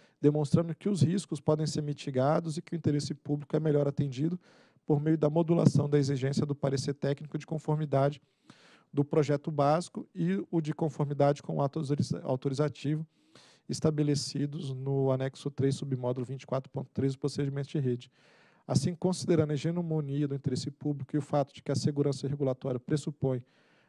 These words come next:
a possibilidade de atuação pontual da diretoria para modular a eficácia de dispositivos específicos de regulação,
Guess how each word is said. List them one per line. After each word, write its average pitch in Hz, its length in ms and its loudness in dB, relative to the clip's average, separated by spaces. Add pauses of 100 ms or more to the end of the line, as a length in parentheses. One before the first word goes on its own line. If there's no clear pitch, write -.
(120)
a 131 80 -4
possibilidade 151 580 4
de 151 60 4
atuação 147 420 2
pontual 165 480 2
da 143 100 2
diretoria 131 520 0
para 143 220 0
modular 143 380 0
a 131 60 0
eficácia 139 640 -2
de 127 100 -8
dispositivos 127 600 -4
específicos 143 720 -4
de 123 60 -4
regulação, 139 600 2